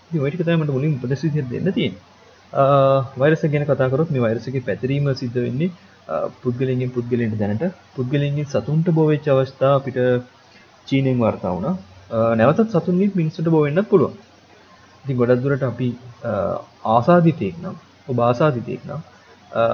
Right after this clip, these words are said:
වඩා හොඳම දේ ඔබ පුද්ගලයෝ ගැවසෙන ස්ථාන වලින් මග ඇරලා ඉන්න එක. පුළුවන් තරම් ඉක්මනට නිරෝධායන මධ්‍යස්ථානයක්, එහෙම නැත්නම් රෝහලකට ගිහිල්ලා ලියාපදිංචි වෙන්න. විශේෂයෙන්ම මේ රට ඉඳන් නැත්නම් පිට රටක ඉඳන්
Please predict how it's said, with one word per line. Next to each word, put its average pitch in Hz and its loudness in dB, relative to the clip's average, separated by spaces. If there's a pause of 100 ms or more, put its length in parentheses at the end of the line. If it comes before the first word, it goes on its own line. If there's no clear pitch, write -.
(120)
වඩා 113 0
හොඳම 123 0
දේ 107 -6 (180)
ඔබ 113 -4 (500)
පුද්ගලයෝ 139 2
ගැවසෙන 120 0
ස්ථාන 110 -6
වලින් 110 -4 (340)
මග 110 0
ඇරලා 98 0
ඉන්න 101 -6
එක. 98 -8 (680)
පුළුවන් 185 8
තරම් 165 4
ඉක්මනට 135 -2
නිරෝධායන 131 2
මධ්‍යස්ථානයක්, 120 0
එහෙම 123 0
නැත්නම් 123 -2
රෝහලකට 156 0
ගිහිල්ලා 104 -4 (440)
ලියාපදිංචි 113 0
වෙන්න. 117 -4
විශේෂයෙන්ම 131 -2
මේ 127 0
රට 90 -4
ඉඳන් 127 -2
නැත්නම් 110 -8
පිට 117 -8
රටක 123 -2
ඉඳන් 120 -4